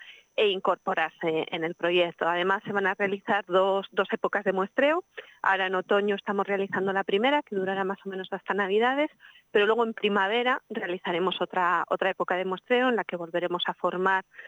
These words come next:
a las personas que quieran participar, a repartirles los materiales y ayudarles a seleccionar los tramos del río donde pueden realizar este muestreo, con el objetivo de que cada grupo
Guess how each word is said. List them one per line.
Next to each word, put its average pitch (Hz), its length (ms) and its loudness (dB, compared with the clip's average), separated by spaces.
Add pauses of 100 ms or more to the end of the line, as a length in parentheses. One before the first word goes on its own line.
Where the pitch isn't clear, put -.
(140)
a - 80 2
las 180 140 -2
personas 180 420 -2
que 180 100 -4
quieran 175 280 0
participar, 208 760 -2
a 240 60 -2
repartirles 180 520 -4
los 175 140 -2
materiales 214 640 2 (320)
y 208 100 2
ayudarles 190 480 2
a 226 80 0
seleccionar 202 580 -2
los 247 200 2
tramos 185 360 -2
del 180 200 2
río 226 380 4 (400)
donde 180 240 2
pueden 180 240 2
realizar 165 340 -2
este 165 220 -4
muestreo, 240 560 2
con 190 180 -2
el 175 80 2
objetivo 190 540 2
de 202 100 2
que 185 160 -2
cada 175 380 -4
grupo 208 580 2